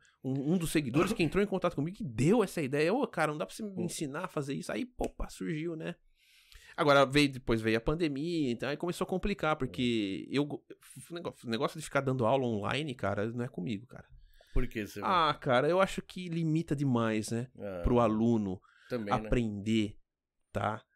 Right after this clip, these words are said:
Speaker 1: Esse negócio de ficar dando aula. Eu prefiro uma coisa mais presencial,
Speaker 2: Aham.
Speaker 1: mas antes da pandemia, né, eu, foram três cursos que eu dei, formei mais de dez alunos, né, pessoas que tão caminhando com as suas,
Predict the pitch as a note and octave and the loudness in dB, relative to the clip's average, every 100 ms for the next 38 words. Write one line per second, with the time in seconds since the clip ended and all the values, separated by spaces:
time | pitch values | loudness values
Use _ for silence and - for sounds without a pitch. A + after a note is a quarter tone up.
0 | _ A2+ - A#2 G#2+ A#2+ G#2+ - - A2 | _ -14 -8 -4 0 -2 -4 -12 -6 -4
1 | A#2 A2 G#2+ G2 - C#3 C#3+ - C3+ C#3 | -2 -2 -2 -2 -2 0 0 0 -2 0
2 | C3 C3 B2 A#2+ B2 - A2+ A#2 B2 G#2 | -2 -2 -2 -4 -6 -8 -8 -8 -6 -4
3 | G#2+ E3+ A3 B2 _ _ _ _ D3+ E3 | -2 -2 -4 -8 _ _ _ _ -2 0
4 | D3 C#3 C#3 C#3 B2+ C#3+ G#3 - G3 D#3+ | -2 -2 0 0 -2 -4 -6 -6 -4 -2
5 | B2+ A2 - A#2+ A2+ G2 G#2 - _ _ | -4 -6 -4 -2 -2 -4 -10 -18 _ _
6 | A#2 F3+ - B2+ D3 D3 - A#2+ G#2+ G#2 | -4 -4 -2 2 2 0 -6 -6 -4 -4
7 | E3 - A2 A2+ A#2+ C3 A2+ G#2+ G#2+ G2 | -4 -4 -4 -2 -2 -2 -2 -2 0 -2
8 | G#2 C#3+ A#2 A2 D#3 - C3+ - F#3 _ | -4 -8 -10 -10 -10 -12 -16 -14 -16 _
9 | _ _ _ - - - _ A#2+ B2 E3+ | _ _ _ -20 -20 -20 _ -6 -2 -4
10 | F3+ F3+ F3+ F3+ - F3 - | -4 -6 -4 -6 -6 -8 -8